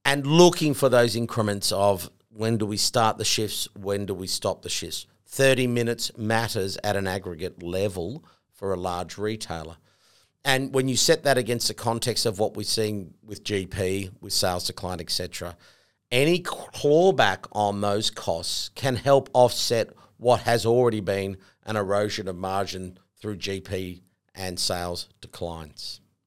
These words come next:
So, store productivity, a big thing for this, uh, this, this next quarter.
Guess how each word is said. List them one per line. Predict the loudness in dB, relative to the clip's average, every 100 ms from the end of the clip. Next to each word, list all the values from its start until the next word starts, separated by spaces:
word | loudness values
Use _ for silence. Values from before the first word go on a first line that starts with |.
| _ _ _ _ _ 2
So, | 2 2 -2
store | -4 2 2
productivity, | 4 4 2 0 0 -2 -6 _ _
a | -2
big | -2
thing | -2 -4 -4
for | -4
this, | -4 -2 0
uh, | 0 -2 -6 -14
this, | -10 -6 -6 -6
this | -6 -4
next | -4 -4
quarter. | -4 -4 -4